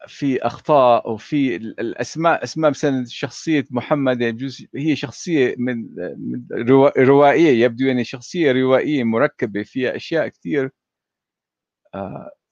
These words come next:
يعني في أشياء كتير، مثلًا القصة تبع خديجة وقصة عائشة وق-، يعني إذا، إذا حطيت القصة، قصة خديجة مع قصة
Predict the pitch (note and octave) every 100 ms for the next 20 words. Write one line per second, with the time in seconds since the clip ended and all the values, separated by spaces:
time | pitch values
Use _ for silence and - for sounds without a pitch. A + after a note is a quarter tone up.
0 | _ - A1+ - - G#2+ F#2+ - D3+ C#3
1 | - E3+ B2 D3 B2+ - C#3+ C3 - D3+
2 | C#3+ B2 A#2+ G#2 - A2 G#2 B2+ A2+ A#2
3 | A#2 A#2 A2+ - - - A#2 - G2+ A#2
4 | A2 A#2+ - A#2 A2+ B2 A#2+ _ - -
5 | _ _ - B2 C3 - C3 C3+ C#3 B2
6 | C#3 - G3+ F#3+ E3+ C3 - - - C#3+
7 | C3+ - _ _ _ _ - D#3+ F3+ -
8 | D#3 C#3 E3+ D#3 B2+ C#3 C3+ - - -
9 | D#3+